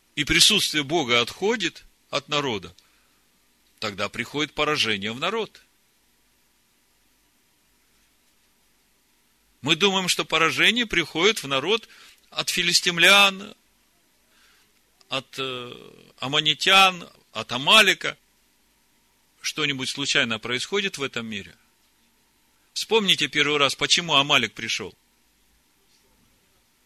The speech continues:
Начали роптать против Бога. «Есть ли Бог среди нас?»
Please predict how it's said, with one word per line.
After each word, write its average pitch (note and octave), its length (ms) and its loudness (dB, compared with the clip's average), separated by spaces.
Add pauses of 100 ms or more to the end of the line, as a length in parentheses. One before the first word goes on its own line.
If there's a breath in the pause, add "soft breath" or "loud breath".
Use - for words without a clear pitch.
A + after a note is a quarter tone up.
(540)
Начали D#3+ 440 6
роптать E3+ 480 2
против D3 340 -6
Бога. C#3 400 -4 (140)
«Есть G#3+ 320 4
ли D3 80 0
Бог F#3 280 -2
среди E3+ 360 -2
нас?» G#3+ 460 0